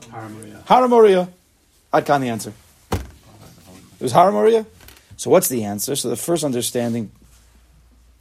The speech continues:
Speaker 2: was that, that since that's the makom of the, where the mikdash was going to be, it's a high level intensity of kedusha, right? We already know at that time by the Avos, they already knew something was up over there.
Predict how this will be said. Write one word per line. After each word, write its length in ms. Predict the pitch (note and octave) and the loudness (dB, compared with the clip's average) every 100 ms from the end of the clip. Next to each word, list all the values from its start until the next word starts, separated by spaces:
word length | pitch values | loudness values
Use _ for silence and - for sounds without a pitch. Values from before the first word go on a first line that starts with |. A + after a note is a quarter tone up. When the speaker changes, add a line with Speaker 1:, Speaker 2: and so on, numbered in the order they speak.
| _ | _
Speaker 2:
was 180 | B2+ A2+ | -14 -8
that, 140 | A2+ | -6
that 140 | G2+ G2+ | -6 -8
since 140 | B2 | -6
that's 180 | A#2+ - | -6 -6
the 80 | A2 | -6
makom 600 | G#2+ C3 C#3 C3+ A#2 G2+ - _ _ _ _ _ _ _ _ - | -2 -2 0 -4 -6 -8 -14 _ _ _ _ _ _ _ _ -16
of 140 | G#2+ | -12
the, 80 | A2 | -10
where 240 | G2 G2 A#2 | -8 -6 -6
the 60 | |
mikdash 240 | A2+ A2+ A2+ | -6 -8 -8
was 80 | G#2 | -8
going 180 | A2 G#2 | -8 -10
to 80 | |
be, 220 | F#2+ F#2 A2+ - _ _ _ | -12 -14 -16 -20 _ _ _
it's 100 | - | -12
a 60 | G#2+ | -6
high 160 | C#3+ | -2
level 240 | C#3+ C#3 B2 | 0 0 -2
intensity 680 | A#2 - E3+ D3 D3 B2+ - - _ - | -6 -6 -6 -4 -4 -4 -6 -14 _ -12
of 120 | A2+ | -8
kedusha, 500 | B2 A#2 A#2 C#3+ D#3+ | -6 -4 -4 -2 0
right? 100 | C3 | 0
We 120 | D3+ | 2
already 180 | E3 D#3 | 2 0
know 440 | D3 C#3+ D3+ D3 | 2 4 6 6
at 160 | B2+ A2+ | 4 0
that 200 | B2+ B2+ | -2 -2
time 240 | - C3 | -4 -6
by 80 | B2+ | -4
the 60 | A#2 | -2
Avos, 220 | B2 A#2 | -2 -4
they 100 | - | -4
already 220 | C3+ A#2 | -4 -4
knew 320 | A2+ C3+ C#3+ | -4 -2 -2
something 340 | A#2 B2+ A2 A2 | -2 -4 -4 -6
was 140 | G2+ | -4
up 140 | A#2 A2 | -4 -4
over 160 | F#2 | -6
there. 200 | F2+ F#2 | -8 -10